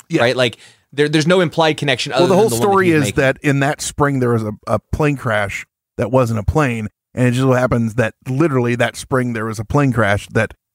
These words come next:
Speaker 1: they made them <laughs> sign affidavits that said they would never speak of this, and they took all the,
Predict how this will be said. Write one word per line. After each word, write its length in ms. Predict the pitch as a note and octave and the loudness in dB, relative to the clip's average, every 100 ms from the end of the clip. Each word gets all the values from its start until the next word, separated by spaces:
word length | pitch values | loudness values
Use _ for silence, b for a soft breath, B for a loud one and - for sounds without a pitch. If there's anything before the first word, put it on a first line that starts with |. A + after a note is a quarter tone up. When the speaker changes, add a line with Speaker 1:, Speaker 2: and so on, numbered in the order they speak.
| _ | _
Speaker 1:
they 180 | B2 A2+ | -2 2
made 220 | A#2 A#2 | 4 2
them 160 | A2+ A2 | 0 -2
<laughs> 0 | |
sign 400 | - C3 C3 A2 | 0 0 0 0
affidavits 680 | G#2+ - A#2 A2+ G#2+ G2+ | -2 -2 -2 -2 -2 -4
that 140 | A2 - | -8 -6
said 260 | - A2 | -2 -2
they 80 | G#2 | -2
would 180 | G#2+ G#2+ | -2 -2
never 200 | G#2 F#2+ | -4 -6
speak 280 | - G#2+ - | -8 -6 -6
of 140 | F#2 | -6
this, 260 | F#2+ F#2+ - | -6 -8 -6
and 200 | G#2+ G#2 | -6 -4
they 120 | F#2+ | -6
took 200 | - A2 | -4 -4
all 140 | G2+ F#2+ | -4 -6
the, 340 | F#2 F2+ F2 | -8 -10 -12